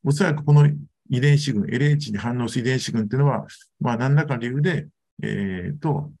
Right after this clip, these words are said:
エフエスエイチのパルス状に分泌されたそういうシグ-、シグナル入力を感知して何か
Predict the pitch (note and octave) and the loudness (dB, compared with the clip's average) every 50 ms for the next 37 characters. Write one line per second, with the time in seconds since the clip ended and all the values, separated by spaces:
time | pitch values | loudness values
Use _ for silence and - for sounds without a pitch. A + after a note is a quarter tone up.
0 | _ _ _ - - G#2 - C#3+ C#3+ C#3+ - C#3+ C3 - - - C#3+ A#2 B2 C3+ | _ _ _ -10 -8 -4 0 0 0 2 0 -2 -2 -2 -4 -6 -4 -4 -4 -4
1 | C3 - - B2+ C3 B2+ B2 A#2+ A#2+ B2 C#3+ D3 _ _ - C3+ C#3 C3+ G#2 A2 | -4 -4 -4 -2 0 0 0 -2 -2 -4 -6 -8 _ _ -4 -2 0 0 0 -2
2 | B2+ B2 A2+ - - B2+ A#2 G#2+ G#2 G#2 G2+ - C#3 C#3 C3+ C3+ C3 D3 - _ | -4 -4 -6 -6 -6 -6 -6 -4 -4 -4 -2 0 0 0 2 0 -2 -4 -8 _
3 | _ _ - - C3+ C3+ D3 D3+ - - _ _ - - - _ _ _ _ - | _ _ -8 -4 -2 -2 -2 -4 -6 -10 _ _ -20 -20 -20 _ _ _ _ -10
4 | - - C3 B2+ B2 B2+ B2 B2 A#2 A#2 B2 A#2+ A2 G#2 G2 G2+ - C3 B2+ G#2 | -6 -4 -2 -2 -2 -2 -2 -2 -2 -2 -2 0 0 -2 -2 -2 -2 -2 -4 -4
5 | - - C3 B2+ A2+ G2+ - - - - D3 C3+ A2 G#2+ G#2+ A2 G2 - E2+ D#2+ | -4 -6 -6 -6 -6 -8 -10 -12 -8 -4 -4 -2 -2 -2 -2 -4 -4 -4 -6 -6
6 | D#2 - | -6 -8